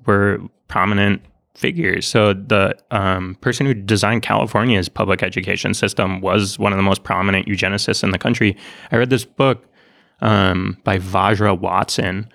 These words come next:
She, she worked in the education department here before. I think she's at Sac State now. Um, but she had talked about doing research in Oakland and interviewing this young black woman who said she felt like the system was designed for her to fail.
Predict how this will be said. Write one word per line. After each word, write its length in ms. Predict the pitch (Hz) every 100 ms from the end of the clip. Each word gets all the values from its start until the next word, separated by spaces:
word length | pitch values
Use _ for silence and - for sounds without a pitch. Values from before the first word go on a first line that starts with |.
| _ _ -
She, 300 | - 107 104
she 200 | - -
worked 260 | 101 98 -
in 80 | 95
the 100 | 95
education 520 | 95 110 95 - 101
department 480 | 98 101 95 101 -
here 180 | -
before. 280 | 98 101 117
I 80 | 98
think 160 | 107 107
she's 180 | 117
at 140 | 104 101
Sac 260 | - 104
State 320 | - - - -
now. 320 | 107 117 123 _ _ _ - -
Um, 480 | 107 98 95 98 139
but 160 | 104
she 280 | - - 135
had 140 | 127
talked 260 | 107 113 101
about 260 | 107 104 92
doing 180 | 104
research 400 | 98 98 - 107
in 120 | 98 92
Oakland 640 | 98 107 - 101 90 90 90 - _ _ _ _ -
and 500 | 110 98 92 92 95
interviewing 800 | 120 110 107 104 104 98 95 95 -
this 220 | 107 -
young 220 | 98 92
black 360 | 92 92 117 117
woman 360 | 101 95 92
who 120 | 85
said 220 | 98 - 101
she 100 | -
felt 240 | - 104
like 200 | 101 95
the 80 | 98
system 400 | - 110 - 98
was 120 | 92
designed 440 | - 90 87 95
for 100 | -
her 140 | 98 101
to 60 |
fail. 640 | 92 - 101 113 101 98